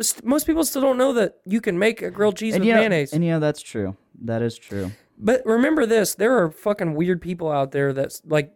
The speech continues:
Speaker 1: spread olive oil on the fucking outside of, like, sandwich bread and make grilled cheese that way.
Speaker 2: Really?
Speaker 1: Yeah. I mean,
Speaker 2: Interesting.
Speaker 1: I'm down with some fucking garlic bread that way, but olive oil is too,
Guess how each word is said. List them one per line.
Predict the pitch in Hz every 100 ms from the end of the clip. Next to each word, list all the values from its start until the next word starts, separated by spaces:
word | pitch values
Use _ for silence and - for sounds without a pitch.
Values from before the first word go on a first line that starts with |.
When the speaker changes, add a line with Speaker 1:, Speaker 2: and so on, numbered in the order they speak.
| _
Speaker 1:
spread | - - 170 151 -
olive | 143 151 160 135
oil | 131 131 131 - _ _ _ _ _ _ _
on | - 139
the | 139
fucking | - 147 143 139
outside | 139 - 147 139
of, | 131 131
like, | 139 135 -
sandwich | - 165 180 160 131 -
bread | 135 127 120 127 - _ _ _ _ -
and | 151
make | 156 151
grilled | 156 151
cheese | - 147
that | 143 135 143
way. | 135 135 _ _
Speaker 2:
Really? | 104 147 - - - _ _ _
Speaker 1:
Yeah. | - 190 139 127 _
I | 196
mean, | 208 190 415
Speaker 2:
Interesting. | - 110 - 65 -
Speaker 1:
I'm | 226
down | 220 262
with | 247
some | 214 185
fucking | 220 208 156
garlic | 156 226 196 147
bread | 143 139
that | 139 139
way, | 143 143 143 135 _ _ _ _ _ _ _
but | 165
olive | - 175 208 220 175
oil | 170 165
is | 151 - -
too, | 190